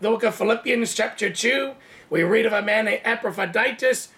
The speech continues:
who was sick nigh unto death. And why was he sick?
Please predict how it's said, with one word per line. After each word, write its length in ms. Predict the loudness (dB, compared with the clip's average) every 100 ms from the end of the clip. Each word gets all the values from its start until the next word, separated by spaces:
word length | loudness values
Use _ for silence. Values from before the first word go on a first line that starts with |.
| -14 -2
who 140 | 0
was 180 | 2 0
sick 480 | -2 0 -2 -2 -6
nigh 360 | 0 0 0
unto 300 | -2 -4 -6
death. 540 | -4 -2 0 -2 -8 _ -20 -20 -6
And 260 | -4 0
why 220 | 2 2 2
was 260 | 0 0
he 140 | -2 -4
sick? 480 | -2 0 -2 -4